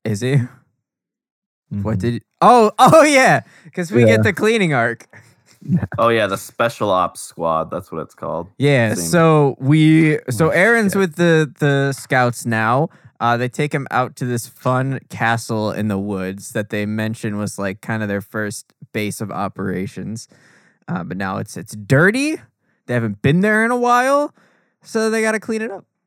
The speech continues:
Speaker 1: They gotta <laughs>
Speaker 2: There's weeds in the sidewalk. It's just so dirty, you know?
Speaker 1: <laughs>
Speaker 3: Little pussy bitch Aaron, clean, clean that floor.
Speaker 1: Uh, we just get, like, more fun moments with all the scout, the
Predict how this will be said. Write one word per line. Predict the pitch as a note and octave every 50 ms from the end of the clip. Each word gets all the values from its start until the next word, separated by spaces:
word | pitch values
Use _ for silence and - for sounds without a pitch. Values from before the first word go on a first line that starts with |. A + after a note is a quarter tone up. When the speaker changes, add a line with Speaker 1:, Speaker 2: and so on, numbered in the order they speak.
| - - _ _ _ _ _ _ _ _ _ _ _ _ _ _
Speaker 1:
They | - -
gotta | - - D#3+ A#2 - C3+
<laughs> | -
Speaker 2:
There's | D#3 E3+ E3 C#3 -
weeds | D#3 F3 A3 A#3+ A#3+ A3+ G3 D#3+ C3+ B2 A2+
in | D3+ E3+ F#3+
the | G3
sidewalk. | F3 - - G#3 G3+ G#3+ G#3+ A3 F3+ D3+ C3 C3 A#2+ A2 A2 - - -
It's | B2 A#2 - - -
just | - F#3+ F3+ - - -
so | - G#3+ G3 F3+ D3+
dirty, | A#2 G#2+ - F3 G3 G#3 G#3+ G#3 F3+ D3 A2 G2+
you | G#2 - G2 G2+ G#2 G#2+
know? | G#2+ A#2+ C#3 E3 - - - - - - - _
Speaker 1:
<laughs> | _ _ _ _ -
Speaker 3:
Little | - - G2+ G2 F2+ F2+ -
pussy | - A#2+ A2 G#2 - G#2+
bitch | F#2 F2 G#2 G2 G2 - -
Aaron, | G#2 G2 G2 G2 F#2+ F2+ F2 F2+ F2+
clean, | - - - G2+ G2 G2 F2 F2 F2+ F#2 A2+ - _ _
clean | - A2 G#2+ F#2+ F2+
that | F2+ F2 - - -
floor. | _ - F2+ E2+ E2 E2 E2+ F#2 F#2 - _ _ _ _ _ C#3 _ - - _ _ _ - - - _ _ -
Speaker 1:
Uh, | - C#3+ C#3+ C#3 C#3 C#3+ C3+ D3+
we | F#3 A3+
just | B3 C#4 C#4+ - -
get, | - C4+ B3+ G#3+
like, | F#3+ F#3+ F3+ - E3+
more | D#3 D3+ D#3 D#3+ D#3+ D#3+
fun | D3 - - D#3+ D#3 D3
moments | C#3+ C#3 C#3 C#3 C#3 C#3 C3+ -
with | C#3 B2+
all | B2 B2 B2+
the | B2 B2 A#2+
scout, | - - B2+ B2 A#2+ F2+ G#2+
the | A#2+ A#2+ A#2+